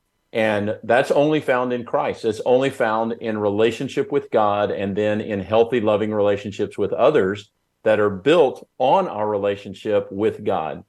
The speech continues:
And that's what's so beautiful about Christianity. That's what's so beautiful about Christ, is that he brings that purpose to us. And he's the only one that can do that. You know, I was,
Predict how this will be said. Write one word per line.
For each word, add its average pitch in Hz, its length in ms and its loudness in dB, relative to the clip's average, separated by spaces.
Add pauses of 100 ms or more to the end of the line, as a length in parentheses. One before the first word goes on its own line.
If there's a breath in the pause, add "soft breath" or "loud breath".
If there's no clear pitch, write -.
(400)
And 107 460 -2
that's 123 380 0
what's 170 180 0
so 123 140 2
beautiful 123 400 -2
about 107 260 -4
Christianity. 120 600 -4
That's 101 180 -2
what's 123 160 -4
so 117 140 2
beautiful 117 440 0
about 104 300 -2
Christ, - 580 -6 (320)
is 110 200 0
that 104 260 4
he 147 200 2
brings 127 680 -4
that 117 340 0
purpose 123 580 -2
to 139 320 -2
us. 90 500 -4 (440)
And 104 300 -2
he's 131 340 0
the 139 140 0
only 123 240 4
one 120 220 0
that - 120 -6
can 117 220 -4
do 147 180 0
that. 87 320 -2 (340)
You 110 100 -4
know, 104 120 4
I 113 160 4
was, 110 300 0